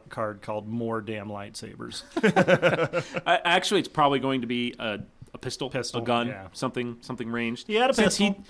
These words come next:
Speaker 2: since as somebody that doesn't have a f-, access to a force power,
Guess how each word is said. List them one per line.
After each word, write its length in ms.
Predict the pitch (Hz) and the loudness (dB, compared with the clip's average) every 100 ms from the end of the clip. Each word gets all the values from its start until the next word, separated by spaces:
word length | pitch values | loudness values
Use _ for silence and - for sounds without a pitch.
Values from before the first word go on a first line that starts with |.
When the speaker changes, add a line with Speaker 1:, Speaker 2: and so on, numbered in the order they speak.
| - | -20
Speaker 2:
since 340 | - - 185 - | -2 2 2 2
as 280 | 170 156 - | 2 2 2
somebody 460 | 196 185 165 143 | 2 4 4 2
that 280 | 135 139 - | 0 -6 0
doesn't 360 | 185 202 170 123 | 2 2 0 -2
have 760 | 131 120 117 113 107 101 - _ _ _ _ _ _ | 2 4 4 2 0 -6 -16 _ _ _ _ _ _
a 20 | 120 | -8
f-, 160 | - - | -6 -2
access 340 | 135 143 135 | 0 0 -4
to 120 | 120 | -4
a 40 | 104 | -4
force 240 | 240 233 | 0 0
power, 440 | - 120 101 101 | 2 2 2 -2